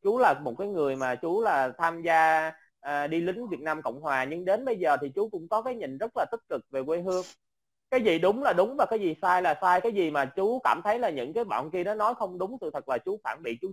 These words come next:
chửi ngay lập tức. Cái đó là những cái người mà người ta chơi rất là chân chính.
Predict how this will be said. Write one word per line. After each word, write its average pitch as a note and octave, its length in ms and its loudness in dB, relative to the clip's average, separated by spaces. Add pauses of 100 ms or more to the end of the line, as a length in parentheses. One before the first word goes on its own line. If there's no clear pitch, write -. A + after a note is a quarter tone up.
chửi B2 160 0
ngay F3 180 -6
lập D3 180 -4
tức. A3 160 -4 (920)
Cái B3+ 120 2
đó C#4 160 6
là C#4+ 120 4
những E3 220 -2
cái B3 100 0
người F#3 240 0
mà D#3+ 140 0
người D#3 180 -4
ta F3+ 160 2
chơi A#3 200 0
rất C4 140 -2
là E3+ 100 4
chân G3 260 -4
chính. G#3+ 260 -2